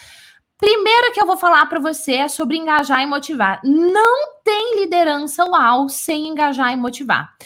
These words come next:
Engajar a equipe tá toda unida buscando o mesmo objetivo. Motivar, a pessoa fala, "Ai, faz uma palestra de motivação." Gente, motivação é o motivo da ação.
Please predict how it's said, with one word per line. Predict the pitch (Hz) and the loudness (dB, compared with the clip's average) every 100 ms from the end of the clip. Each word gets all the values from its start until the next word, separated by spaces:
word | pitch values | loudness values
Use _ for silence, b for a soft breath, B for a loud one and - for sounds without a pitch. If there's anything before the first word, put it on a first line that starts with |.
| B 220 | B -8
Engajar | 277 311 311 330 392 | 0 0 2 0 0
a | 403 | -2
equipe | 359 349 277 | -6 -6 -2
tá | 269 | -2
toda | 269 392 440 415 | 2 0 2 0
unida | 311 330 349 | -2 -4 -2
buscando | 269 226 277 302 277 254 | -2 -2 -2 -4 -2 -2
o | |
mesmo | 277 320 320 | 0 -2 -2
objetivo. | 285 277 294 - 220 202 226 | -2 -2 -4 -4 -4 0 2
Motivar, | 254 294 381 466 - 330 240 240 277 339 b b b 202 233 | 4 6 4 2 -4 -2 2 4 2 0 b b b -6 -2
a | 277 | -2
pessoa | 277 277 311 | -2 -4 -2
fala, | 302 302 | 0 0
"Ai, | 359 302 | 0 -2
faz | 392 523 | -4 -2
uma | 466 403 | -2 0
palestra | 339 320 311 285 | 2 0 -2 -6
de | 285 | -6
motivação." | 285 277 247 220 214 - 320 269 262 | -4 -6 -2 -2 -4 -2 0 0 -4
Gente, | 339 330 | -4 -2
motivação | 294 381 480 285 247 262 320 | 2 2 2 -2 -2 -2 -4
é | |
o | 311 | 0
motivo | 302 302 349 320 | -2 -2 -6 -2
da | 247 262 | 0 0
ação. | 269 - 139 | -2 -4 -6